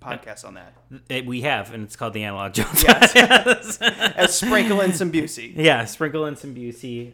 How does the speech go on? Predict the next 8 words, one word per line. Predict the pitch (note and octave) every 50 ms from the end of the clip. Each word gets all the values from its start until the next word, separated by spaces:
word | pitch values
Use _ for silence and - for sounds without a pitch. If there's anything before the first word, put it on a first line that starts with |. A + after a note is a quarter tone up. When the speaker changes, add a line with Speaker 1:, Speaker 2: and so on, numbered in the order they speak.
| _ -
Speaker 1:
uh, | A#2+ A#2 A#2 A2+ A2+ A2 A2 A2 - B2
and | A#2+ A2+ A2+ A2+ A2+ A#2 -
us | A#2+ A#2+ A#2 -
being | - B2+ B2 A#2+ A#2 A2 A2+ A2+ -
mad | A2+ A2+ A2 G#2 G2+ G#2+ G#2+
at | G#2 G2 -
the | G#2+
youths. | G2+ G2 G2 G2+ - - - -